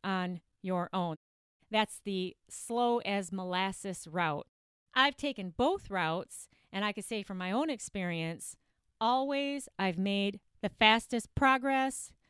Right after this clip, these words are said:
when working with a professional coach. All right, so with all that being said, here's your first question. What are all of my fears that come up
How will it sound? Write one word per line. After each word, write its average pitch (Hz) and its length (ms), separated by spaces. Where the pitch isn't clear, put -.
when 202 220
working 196 440
with 165 440
a 170 140
professional 233 880
coach. - 500
All 311 140
right, 208 180
so 269 240
with 214 160
all 427 180
that 349 200
being 226 240
said, 254 420
here's 294 300
your 233 80
first 233 320
question. 208 640
What 262 180
are 370 120
all 349 180
of 311 140
my 294 200
fears 285 840
that 226 280
come 285 220
up 214 360